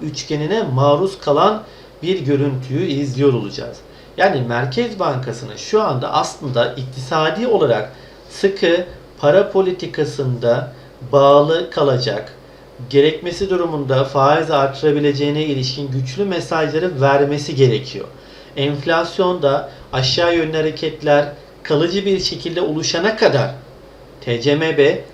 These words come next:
sıkı para politikasına bağlı kalacak. Enflasyon dinamiklerinde bir bozulma izlenirse Merkez Bankası para politikası araçlarını kullanmakta herhangi bir sorun görmeyecektir şeklinde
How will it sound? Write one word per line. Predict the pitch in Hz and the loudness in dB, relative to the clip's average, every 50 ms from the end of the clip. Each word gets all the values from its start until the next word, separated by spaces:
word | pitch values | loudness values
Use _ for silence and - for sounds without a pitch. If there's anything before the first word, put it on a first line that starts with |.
| - - - - | -20 -20 -20 -20
sıkı | - - - 131 - - 226 233 233 233 - | -18 -12 -12 -12 -6 4 6 6 6 6 2
para | - 185 180 180 202 196 - | 2 2 4 4 2 2 2
politikasına | 190 180 170 170 - - 175 - 175 156 - - 160 147 139 131 | -2 -2 -2 -4 -6 -8 -4 -2 -2 -4 -4 -2 0 0 0 2
bağlı | 135 123 120 117 - - - - | 2 2 2 2 0 -2 -10 -12
kalacak. | - - 147 170 190 190 196 196 190 190 190 - - - - - - - - | -4 -2 0 2 2 4 8 8 8 8 8 2 -10 -14 -20 -20 -20 -14 -8
Enflasyon | 131 127 127 127 127 160 151 151 151 - - 196 220 220 208 | -4 -2 -2 -2 0 0 2 2 0 0 0 0 0 2 2
dinamiklerinde | 208 196 196 190 185 185 - 180 175 175 180 175 180 180 | 0 2 2 0 -2 -4 -2 -2 -2 -2 -2 0 0 0
bir | 185 185 180 165 | 0 0 -2 -2
bozulma | 170 170 165 175 175 175 185 196 | -2 -4 -2 -4 -2 -2 -2 -2
izlenirse | - 151 143 143 131 131 143 143 160 202 240 226 - - 202 190 190 196 196 - - - - - - - - | -2 -4 -4 -4 0 0 2 2 2 2 0 0 0 4 6 8 8 6 4 0 -10 -18 -20 -20 -20 -14 -4
Merkez | 156 185 208 196 190 - 202 190 180 160 156 | 0 0 0 0 0 2 2 2 2 0 -2
Bankası | 156 151 147 135 - 147 131 - - 190 208 208 - - - - - - - - - - - - - - - - - - | -2 -2 -2 -4 -4 -6 -6 -2 0 2 2 2 0 -6 -16 -20 -20 -20 -20 -20 -20 -20 -20 -20 -16 -16 -16 -16 -14 -8
para | - 156 185 226 226 | -4 0 0 0 2
politikası | - 196 185 180 180 - - - 151 131 - - | 2 2 2 2 0 -6 -4 -4 -4 -4 -4 -6
araçlarını | 160 160 170 185 185 180 - - 156 143 139 135 131 | -4 0 2 2 2 2 0 -2 -2 -2 -2 -4 -2
kullanmakta | - 196 190 185 180 165 160 151 147 143 139 139 131 - 147 139 | -2 -2 0 2 2 2 2 0 0 -2 -4 -4 -4 -4 -4 -2
herhangi | 147 180 196 196 185 180 170 160 139 | 0 2 2 4 2 2 0 -2 -2
bir | 143 135 | -2 -2
sorun | 131 - 170 185 214 226 214 170 135 | -2 -2 -2 0 0 -2 -2 -6 -4
görmeyecektir | 123 160 180 196 202 190 185 175 160 139 143 135 127 - - 120 117 | 0 4 6 6 6 4 0 -2 -2 -2 -2 -4 -4 -4 -8 -8 -6
şeklinde | - - 220 214 - - 160 151 151 185 226 247 233 - | -2 -2 -2 -2 -2 -8 -8 -2 2 4 4 4 2 -2